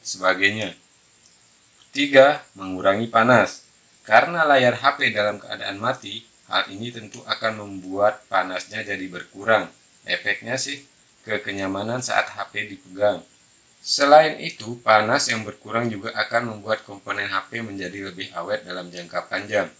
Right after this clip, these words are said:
Buat yang kurang suka dengan fitur ini, Anda bisa menonaktifkannya. Setelannya terdapat di pengaturan smartphone Anda, entah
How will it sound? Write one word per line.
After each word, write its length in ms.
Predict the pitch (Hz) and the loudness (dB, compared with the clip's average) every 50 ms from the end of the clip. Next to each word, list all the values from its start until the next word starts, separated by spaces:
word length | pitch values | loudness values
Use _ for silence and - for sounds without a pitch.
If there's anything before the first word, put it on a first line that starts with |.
| _ _ _ _ _ _ | _ _ _ _ _ _
Buat 480 | 107 95 117 123 135 151 170 - - - | -18 -14 -10 -4 0 2 2 2 2 0
yang 160 | 123 123 127 123 127 | -4 -4 -4 -4 -2
kurang 240 | 120 120 117 113 110 | -2 -2 -2 -2 -2
suka 320 | - 151 - - 131 120 | -6 -6 -2 0 2 2
dengan 240 | 113 107 107 104 95 | 2 0 -4 -4 -8
fitur 320 | 107 104 95 - - - - 131 | -10 -12 -10 -10 -10 -10 -8 -8
ini, 320 | 127 117 107 107 113 120 - _ _ _ _ _ - | -6 -6 -6 -6 -10 -14 -16 _ _ _ _ _ -4
Anda 400 | 104 104 110 113 120 123 127 107 | -4 -4 0 6 6 6 6 6
bisa 320 | 104 101 - - 123 120 | 2 -4 -2 0 2 2
menonaktifkannya. 1300 | 117 104 95 92 92 92 - - - - - - - - - 98 101 104 110 113 107 87 - - _ _ _ _ _ _ _ - | 0 0 -4 -6 -8 -10 -12 -16 -16 -12 -12 -12 -10 -6 -4 -4 -2 -2 0 -2 -2 -2 -6 -12 _ _ _ _ _ _ _ -12
Setelannya 800 | - - - 120 120 - 120 120 113 113 110 104 104 110 123 127 | -10 -6 -4 -4 -2 4 6 6 8 8 8 6 4 0 -6 -6
terdapat 560 | - - 104 98 95 95 - - 117 123 120 | -6 -8 -6 0 0 0 2 2 2 0 0
di 160 | 113 113 113 | 0 -8 -10
pengaturan 560 | 113 127 110 107 101 98 - 101 98 104 107 107 | -10 -12 -14 -10 -12 -12 -10 -6 -4 -4 -2 -2
smartphone 560 | - - 101 98 98 - - - 110 107 107 101 | -4 -6 -6 -6 -8 -8 -8 -10 -14 -12 -10 -8
Anda, 400 | 104 113 113 113 113 101 - - _ _ _ _ _ _ _ _ | -6 -4 -2 0 2 0 0 -2 _ _ _ _ _ _ _ _
entah 240 | 101 98 - - - | -18 -16 -14 -14 -14